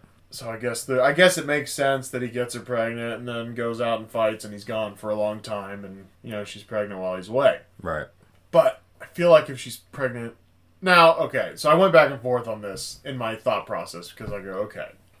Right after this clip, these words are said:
Speaker 1: so there's that. So it makes sense she's pregnant." But they don't exactly tell the viewer she's pregnant.
Speaker 2: Mm-hmm.
Speaker 1: And then she's wearing all this long
Speaker 2: Silky,
Speaker 1: drapey
Speaker 2: flowy.
Speaker 1: clothes, right? 'Cause she doesn't want people,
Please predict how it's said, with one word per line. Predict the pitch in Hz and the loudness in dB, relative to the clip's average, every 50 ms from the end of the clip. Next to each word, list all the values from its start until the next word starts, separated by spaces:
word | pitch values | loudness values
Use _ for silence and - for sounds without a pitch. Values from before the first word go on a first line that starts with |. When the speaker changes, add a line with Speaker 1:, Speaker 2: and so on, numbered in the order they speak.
| _ _ | _ _
Speaker 1:
so | - - 113 117 | -12 -8 -4 -4
there's | 135 143 135 123 | -4 -2 0 0
that. | 131 120 76 - - _ _ _ _ _ _ _ _ _ - | 0 0 0 -2 -8 _ _ _ _ _ _ _ _ _ -14
So | - - 123 107 | -8 -4 -2 -2
it | 110 | 0
makes | 127 135 131 - | -2 -2 -4 -4
sense | - 143 135 127 | -6 -6 -6 -6
she's | - 127 117 | -8 -12 -10
pregnant." | - - 120 104 85 71 - _ _ _ _ _ _ _ _ _ _ _ _ _ _ _ _ _ _ _ _ | -6 -4 -4 -4 -4 -8 -18 _ _ _ _ _ _ _ _ _ _ _ _ _ _ _ _ _ _ _ _
But | - 190 180 156 135 - - - _ _ _ _ _ _ _ _ _ _ _ - | 6 10 10 10 10 8 4 -2 _ _ _ _ _ _ _ _ _ _ _ -12
they | - 131 | -10 -8
don't | 120 139 139 139 135 | -4 -2 -2 -2 -2
exactly | 127 107 117 120 117 113 - 101 87 | -2 -4 -4 -4 -4 -4 -6 -10 -8
tell | - 160 185 208 208 185 | -2 4 6 6 6 4
the | 127 | 2
viewer | 110 123 123 123 117 107 101 | -4 -6 -4 -4 -6 -6 -8
she's | - - - | -12 -16 -14
pregnant. | - 117 107 101 95 92 90 92 - _ _ _ _ _ - | -10 -8 -8 -8 -8 -10 -14 -16 -16 _ _ _ _ _ -16
Speaker 2:
Mm-hmm. | 95 85 76 - 67 - - _ _ - | -16 -14 -14 -14 -16 -18 -20 _ _ -12
Speaker 1:
And | 131 123 | -10 -10
then | 117 113 | -8 -6
she's | - - 196 180 | -4 -2 -2 -2
wearing | 151 156 151 143 139 131 131 131 | 0 0 0 2 2 2 2 2
all | 120 117 117 | 0 -2 -4
this | 113 113 - 120 | -8 -8 -8 -8
long | 117 117 120 117 117 117 117 117 113 - _ _ _ _ _ _ _ _ _ _ - - _ | -8 -6 -6 -6 -8 -8 -10 -12 -14 -18 _ _ _ _ _ _ _ _ _ _ -20 -20 _
Speaker 2:
Silky, | - - - - - - 85 80 71 71 78 78 76 | -18 -16 -14 -14 -12 -12 -12 -12 -12 -12 -12 -8 -2
Speaker 1:
drapey | 143 139 127 120 123 123 | 0 0 0 0 -2 -4
Speaker 2:
flowy. | 175 85 - | -2 0 4
Speaker 1:
clothes, | 135 135 131 127 120 117 113 113 110 - | 4 6 6 4 2 0 -4 -6 -6 -4
right? | 123 117 117 117 120 127 123 - | -2 0 2 2 0 -2 -4 -8
'Cause | 135 127 113 - | -12 -12 -10 -10
she | - 120 | -10 -8
doesn't | 117 117 113 113 | -8 -8 -8 -8
want | 110 110 107 | -8 -8 -8
people, | 123 123 113 | -8 -10 -10